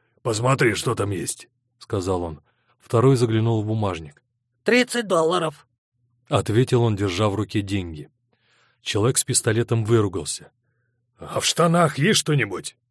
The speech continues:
Speaker 1: Рудольф вынул несколько долларов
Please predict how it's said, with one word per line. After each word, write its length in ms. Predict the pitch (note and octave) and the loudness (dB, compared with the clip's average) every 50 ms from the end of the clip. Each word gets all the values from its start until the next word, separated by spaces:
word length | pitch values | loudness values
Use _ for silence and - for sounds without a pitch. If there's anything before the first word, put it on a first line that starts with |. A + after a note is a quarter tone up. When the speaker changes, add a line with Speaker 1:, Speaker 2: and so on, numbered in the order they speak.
| _ _ _ _ _ _ _ _ _ _ _ _ _ | _ _ _ _ _ _ _ _ _ _ _ _ _
Speaker 1:
Рудольф 420 | - G#2+ A2 G#2 C3 C#3 A2+ - G#2 | 0 0 4 6 6 4 4 2 0
вынул 340 | G2+ A#2 B2+ A#2+ A#2 A2+ | 2 2 4 4 4 2
несколько 460 | A2+ A2+ A2 - - - - - A2 G2+ | 2 0 0 -2 -2 -4 -4 -4 -4 0
долларов 480 | F#2+ C3 C3 C3+ C#3 C3 B2+ A2+ - | 2 2 4 4 4 4 2 0 -2